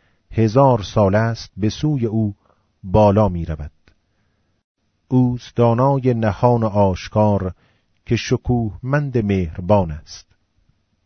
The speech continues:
همان کسی که هر چیزی را که آفریده است نیکو آفریده و آفرینش انسان را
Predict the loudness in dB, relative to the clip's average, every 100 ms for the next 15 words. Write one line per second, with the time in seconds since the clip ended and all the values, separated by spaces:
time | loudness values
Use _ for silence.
0 | _ _ _ _ _ _ _ _ _ _
1 | _ _ _ _ -2 0 0 -2 -2 -2
2 | -2 -2 -2 -4 -4 -4 0 2 4 4
3 | 0 -2 0 2 2 0 0 -2 -2 -2
4 | -6 -12 -20 -20 _ _ _ -10 -6 -4
5 | -4 -4 -4 -4 0 0 2 -2 -2 -4
6 | -8 -8 _ _ _ _ _ _ -8 -4
7 | 2 2 2 0 0 -4 -4 -4 -4 -6
8 | -2 -2 2 4 4 0